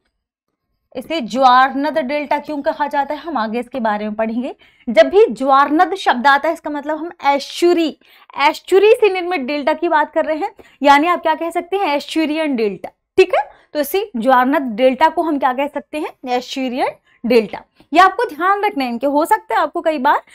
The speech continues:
इसका नाम ऐसे ही लिखकर मिल जाए, एस्चुरियन डेल्टा के रूप में, ठीक है। And the fourth one, जो, अ, प्रकार हमने कहे कि आकृति के आधार पर जो डेल्टा है, आकृति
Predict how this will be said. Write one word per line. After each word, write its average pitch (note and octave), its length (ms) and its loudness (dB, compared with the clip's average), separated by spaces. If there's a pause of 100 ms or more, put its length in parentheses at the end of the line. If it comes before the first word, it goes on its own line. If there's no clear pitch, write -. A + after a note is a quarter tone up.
(180)
इसका G4 300 4
नाम E4 420 2
ऐसे D#4+ 240 2
ही F#4 180 4
लिखकर D#4 300 0
मिल A3+ 180 -2
जाए, G3 220 -6
एस्चुरियन C#4+ 580 -4
डेल्टा G#3+ 300 -4
के G#3 140 -10
रूप F#3 180 -10
में, G3 100 -18
ठीक - 160 2
है। C5 60 2 (500)
And D#4+ 240 4
the F#4 140 0
fourth D#4 400 0
one, G#3 140 -6 (800)
जो, B3 240 2
अ, A3+ 460 -2
प्रकार C4 500 2
हमने E4 300 -4 (680)
कहे C4 240 -4 (240)
कि - 120 -16 (120)
आकृति E4+ 600 -2
के G4+ 100 -6
आधार C4 580 2
पर C4+ 180 -6
जो A3+ 160 -8
डेल्टा G3+ 380 -8
है, A#3 160 -12 (2000)
आकृति C#4 500 -2